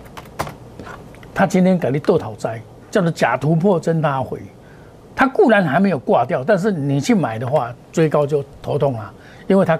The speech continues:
高档啊，二，呃，三零三七也是一样，它在这边盘整。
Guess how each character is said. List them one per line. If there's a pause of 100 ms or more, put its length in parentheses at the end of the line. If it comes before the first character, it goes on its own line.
(100)
高
档
啊， (1800)
二， (180)
呃， (540)
三
零
三
七 (1120)
也
是
一
样， (680)
它
在
这
边
盘
整。